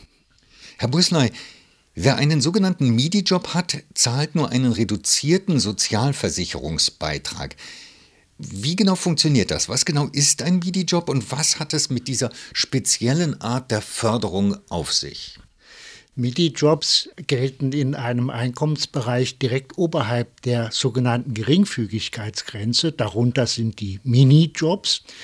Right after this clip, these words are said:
Speaker 2: Die Minijobzone, auch Übergangsbereich genannt, reicht von fünfhundertzwanzig Euro im Jahr zwanzig dreiundzwanzig bis zweitausend Euro. Der Gesamtsozialversicherungsbeitragssatz, der in diesem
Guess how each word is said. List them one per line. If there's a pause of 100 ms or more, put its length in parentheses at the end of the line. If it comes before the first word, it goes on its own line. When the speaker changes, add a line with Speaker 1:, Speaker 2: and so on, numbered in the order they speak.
(260)
Speaker 2:
Die
Minijobzone,
auch
Übergangsbereich
genannt,
reicht
von
fünfhundertzwanzig
Euro
im
Jahr
zwanzig
dreiundzwanzig
bis (320)
zweitausend
Euro. (720)
Der
Gesamtsozialversicherungsbeitragssatz,
der
in
diesem